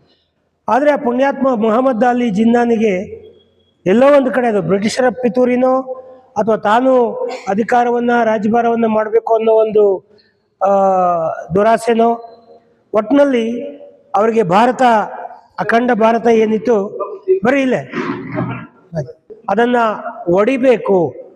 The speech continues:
ದೇಶವನ್ನ ಎರಡು ಭಾಗ ಮಾಡ್ಬೇಕು, ಮಾಡಿ ಇವ್ರನ್ನ ನಿರಂತರವಾಗಿ ಕಿತ್ತಾಡೋ ರೀತಿನೇ ಮಾಡಿಬಿಟ್ಟು ಹೋಗ್ಬೇಕು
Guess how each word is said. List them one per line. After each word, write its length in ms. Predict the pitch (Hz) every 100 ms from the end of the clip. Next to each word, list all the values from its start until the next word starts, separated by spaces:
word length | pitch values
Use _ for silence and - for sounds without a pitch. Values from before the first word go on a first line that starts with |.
| _ _ _ _ 175
ದೇಶವನ್ನ 460 | 233 226 247 247
ಎರಡು 280 | 240 220 220
ಭಾಗ 240 | 202 220 240
ಮಾಡ್ಬೇಕು, 760 | 220 202 180 165 180 156 117 _ _ _ _ _ 185
ಮಾಡಿ 500 | 220 277 277 233 214 - - - 196
ಇವ್ರನ್ನ 300 | 233 247 240 208 185 - - - -
ನಿರಂತರವಾಗಿ 680 | 202 262 269 285 269 262 226
ಕಿತ್ತಾಡೋ 460 | 240 247 254 254
ರೀತಿನೇ 340 | 240 240 247 262
ಮಾಡಿಬಿಟ್ಟು 540 | 226 226 202 214 226
ಹೋಗ್ಬೇಕು 360 | 220 208 214